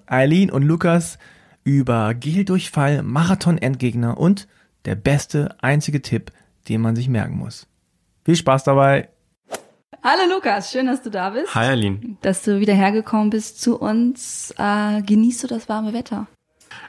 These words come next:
Speaker 3: Äh, ich genieße es von hier drin vor allem, weil eure Klimaanlage hervorragend eingestellt ist.
Speaker 2: In diesem Raum?
Speaker 3: Ja.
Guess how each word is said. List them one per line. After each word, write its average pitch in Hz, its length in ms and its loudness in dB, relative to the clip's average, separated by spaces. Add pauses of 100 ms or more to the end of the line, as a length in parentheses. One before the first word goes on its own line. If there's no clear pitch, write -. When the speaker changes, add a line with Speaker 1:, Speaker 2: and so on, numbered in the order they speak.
Speaker 3:
Äh, 110 180 2
ich - 220 -4
genieße 147 380 4
es 135 120 -2
von 127 160 0
hier 113 140 2
drin 160 240 -2
vor 110 180 -4
allem, 117 220 -2
weil 110 240 0
eure 113 200 -2
Klimaanlage 117 720 -2
hervorragend 113 760 0
eingestellt 123 520 -8
ist. - 240 -12 (420)
Speaker 2:
In 226 140 4
diesem 208 240 0
Raum? 165 400 -2
Speaker 3:
Ja. - 260 0